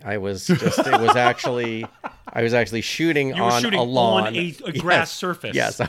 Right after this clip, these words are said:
Speaker 1: was shooting on a, <laughs> on a grass surface. Um, that's pot for all you kids. Anyway, so I'm, uh, I am <laughs>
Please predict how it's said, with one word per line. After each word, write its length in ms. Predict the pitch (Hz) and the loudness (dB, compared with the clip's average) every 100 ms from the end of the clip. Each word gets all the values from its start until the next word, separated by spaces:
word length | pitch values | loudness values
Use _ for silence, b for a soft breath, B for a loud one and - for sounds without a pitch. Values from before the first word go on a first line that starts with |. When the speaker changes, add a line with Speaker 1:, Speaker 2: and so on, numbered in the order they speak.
| - | -2
Speaker 1:
was 140 | 135 | -2
shooting 200 | - 143 - | -2 -4 0
on 140 | 180 | 0
a, 160 | 139 190 - 269 | 0 -4 -6 -10
<laughs> 220 | - 247 143 | -10 -8 -2
on 120 | 143 | 0
a 60 | |
grass 460 | 131 135 127 123 - - | 2 4 2 0 -10 -14
surface. 760 | - - 143 127 - - - - b b b b - | -10 -4 -2 -2 -8 -12 -14 -16 b b b b -4
Um, 600 | 131 127 120 120 120 123 | 0 2 0 -2 -8 -2
that's 220 | 131 131 | -2 -2
pot 440 | - - 123 101 - | -8 -4 0 -2 -2
for 140 | 110 | -2
all 100 | 101 | -2
you 120 | 101 | -4
kids. 360 | - - - - B B B | -8 -10 -10 -18 B B B
Anyway, 360 | 156 160 127 120 | 2 4 6 4
so 200 | 160 151 | 4 4
I'm, 420 | 147 147 143 139 | 4 4 2 2
uh, 400 | 139 135 131 131 - _ - | 2 2 2 0 -6 _ -6
I 180 | 135 139 | 2 4
am 300 | 139 135 127 - - | 4 4 2 -2 -2
<laughs> 360 | 139 - 143 | -2 -2 -6